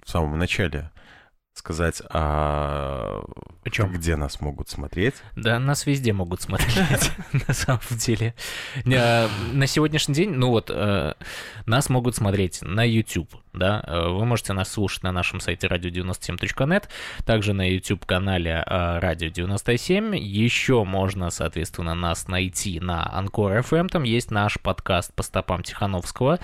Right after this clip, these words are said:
Speaker 2: и, э, я вот, знаешь, каждый день, э, когда мы вот проводили ещё подкасты, а не прямые эфиры, я каждый день говорил о том, что вот скоро мы запустим сайт, скоро мы запустим сайт, и этот сайт так до сих пор и запускается.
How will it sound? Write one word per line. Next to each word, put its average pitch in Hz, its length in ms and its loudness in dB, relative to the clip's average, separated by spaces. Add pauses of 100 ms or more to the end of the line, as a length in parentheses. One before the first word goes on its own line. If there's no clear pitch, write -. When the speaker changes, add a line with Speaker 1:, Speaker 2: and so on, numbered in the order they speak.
(420)
Speaker 2:
и, 123 400 2
э, 110 300 2
я 117 300 2
вот, 123 260 0
знаешь, 127 320 2
каждый 117 300 0
день, 107 340 -2
э, 82 680 -4
когда 101 260 -2
мы 95 200 -2
вот 95 240 -4
проводили 98 480 -2
ещё - 200 -6
подкасты, - 320 -2 (240)
а 95 60 4
не - 120 -2
прямые 90 400 -2
эфиры, 92 300 -4
я 107 120 0
каждый 120 300 -2
день 117 200 -4
говорил 101 320 2
о 95 40 0
том, 156 200 0
что - 240 -2 (280)
вот 160 600 2 (120)
скоро 147 540 2
мы 120 280 0
запустим 117 540 -2
сайт, 107 440 2
скоро 113 300 2
мы 107 120 -2
запустим 98 480 -2
сайт, 185 380 0
и 110 60 4
этот 104 180 -2
сайт 143 240 -2
так 107 140 -4
до 110 80 -2
сих - 180 -12
пор 110 180 2
и - 40 2
запускается. - 680 -4